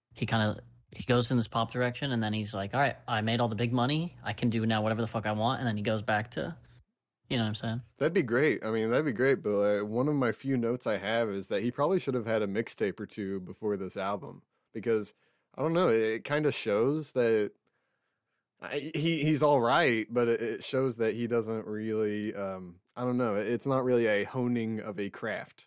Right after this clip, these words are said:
Speaker 2: That's not what I got from this album at all. Uh, it just seemed like a guy who's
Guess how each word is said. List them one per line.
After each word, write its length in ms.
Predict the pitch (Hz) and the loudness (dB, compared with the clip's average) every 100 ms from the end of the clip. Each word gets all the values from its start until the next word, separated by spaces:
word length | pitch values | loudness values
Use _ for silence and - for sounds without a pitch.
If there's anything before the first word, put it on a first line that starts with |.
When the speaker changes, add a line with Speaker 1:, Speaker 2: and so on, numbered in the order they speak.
| _ | _
Speaker 2:
That's 240 | 107 104 | -6 -6
not 220 | 113 110 107 | -4 -4 -4
what 120 | 104 | -2
I 140 | 101 | -2
got 240 | 101 101 - | 0 -2 -4
from 120 | 101 | -10
this 180 | 98 95 | -8 -6
album 380 | 117 135 151 | -2 0 0
at 120 | 110 95 | 0 0
all. 380 | 127 170 175 _ _ _ - | 0 0 -4 _ _ _ -16
Uh, 100 | 95 | -10
it 80 | 90 | -10
just 160 | 95 - | -8 -8
seemed 160 | 98 | -4
like 160 | 101 95 | -4 -4
a 60 | 98 | -2
guy 380 | 101 107 113 | 0 2 2
who's 340 | 113 107 92 | 2 0 -4